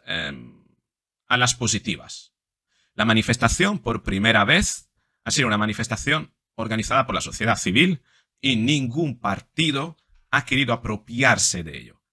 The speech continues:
han salido a hablar periodistas, personas, eh, exponentes de, entiendo, asociaciones, pero no han salido a hablar políticos. Los políticos estaban en el suelo, estaban,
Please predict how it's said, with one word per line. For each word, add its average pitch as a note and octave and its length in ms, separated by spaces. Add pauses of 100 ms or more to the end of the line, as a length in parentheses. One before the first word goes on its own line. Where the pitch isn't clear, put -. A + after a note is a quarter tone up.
han A2 140
salido A#2 340
a G#2+ 40
hablar G#2 500
periodistas, G2 880
personas, B2 960
eh, - 480
exponentes B2 840
de, G2+ 180 (140)
entiendo, G#2+ 420 (200)
asociaciones, - 1000 (280)
pero B2 180
no C3 140
han D3+ 100
salido C3+ 240
a A#2 40
hablar A2 360 (140)
políticos. G#2+ 420
Los F2+ 80
políticos A2+ 340
estaban G#2 480 (720)
en - 220 (300)
el F2 80
suelo, F3 400
estaban, G#2+ 760